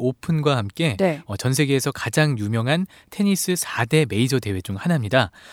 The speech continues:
Speaker 1: 어, 정식 명칭은 롤랑 가로스라는
Speaker 2: 음.
Speaker 1: 대회인데요.
Speaker 2: 예.
Speaker 1: 원래 일정이라면 오월에 열려야 하지만 이 코로나 일구 때문에 사 개월 연기가 돼서,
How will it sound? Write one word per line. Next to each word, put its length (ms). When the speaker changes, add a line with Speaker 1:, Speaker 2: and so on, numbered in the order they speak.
Speaker 1:
어, 140
정식 340
명칭은 640
롤랑 480
가로스라는 840
Speaker 2:
음. 40
Speaker 1:
대회인데요. 600
Speaker 2:
예. 220
Speaker 1:
원래 520
일정이라면 680
오월에 460
열려야 300
하지만 440
이 120
코로나 340
일구 180
때문에 460
사 260
개월 320
연기가 340
돼서, 400